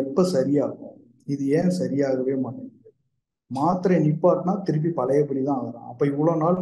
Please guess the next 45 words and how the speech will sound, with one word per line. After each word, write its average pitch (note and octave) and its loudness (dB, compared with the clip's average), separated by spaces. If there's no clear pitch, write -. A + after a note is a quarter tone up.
மாத்திரை C#3+ 0
போட்டு D3 -4
எதுவுமே D3+ -4
இம்ப்ரூவ்மெண்டே C3 -8
இல்லையா? A#2 -14
So G3+ -4
these F#3 4
are F#3 2
all F#3 2
the F#3+ -10
questions G3+ -4
they D3 2
are B2+ -4
having. A#2+ -16
So, C#4+ 2
உடனடியா A3 4
என்ன F#3+ 2
பண்றோம்? D#3+ -2
We D#3+ 0
tend G#3 -2
to A3 0
blame F#3+ 2
the G3 -2
family D3 0
member D3+ -4
or F3+ -2
we D3 -6
tend F3+ -8
to G3 -6
blame E3+ -8
the F#3+ -14
caregiver D3 -2
that - 2
you E3 -10
do D#3 -10
not F#3 -4
have F#3 4
any - -6
basic D#3+ -10
awareness D3 -4
about C3 -8
the B2 -12
illness. A#2+ -14
So, F#3+ -4
right. A3 2